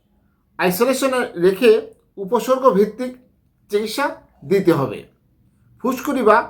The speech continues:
ফুসকার ব্যথা, প্রদাহ কমানোর জন্য ব্যথার ওষুধ দিতে হবে। পুষ্টিকর খাবার এবং পরিচ্ছন্ন পরিবেশে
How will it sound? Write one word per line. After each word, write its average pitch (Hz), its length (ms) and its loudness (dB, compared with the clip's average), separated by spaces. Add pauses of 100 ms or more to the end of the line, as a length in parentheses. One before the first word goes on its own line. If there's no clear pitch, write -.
(420)
ফুসকার 214 460 2 (260)
ব্যথা, 165 320 -4 (560)
প্রদাহ 180 260 2 (140)
কমানোর 220 380 2
জন্য 208 140 2 (120)
ব্যথার 190 280 2 (180)
ওষুধ 269 260 -4 (500)
দিতে 190 320 0
হবে। 120 200 -4 (960)
পুষ্টিকর 247 420 2 (100)
খাবার 175 300 2 (380)
এবং 233 200 -2 (500)
পরিচ্ছন্ন 269 420 -2 (600)
পরিবেশে 214 420 4